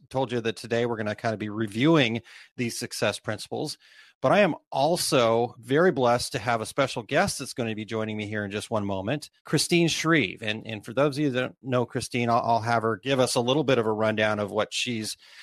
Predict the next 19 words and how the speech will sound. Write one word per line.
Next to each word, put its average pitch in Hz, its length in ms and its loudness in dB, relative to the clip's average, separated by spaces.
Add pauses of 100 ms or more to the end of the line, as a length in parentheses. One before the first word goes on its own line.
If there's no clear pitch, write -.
(100)
involved 113 500 4
with 110 300 2
and, 110 140 0
and 104 180 -4
has 104 180 -2
put - 240 -4
together. 104 440 -2
But 107 160 -2
she 147 240 0
is 135 180 0
the 117 320 -6
creator 143 580 4
of 113 220 0
the 113 140 -2
Women 139 260 2
in 120 140 0
Garment 113 300 0
Decorating 120 460 0
Group, 120 360 -4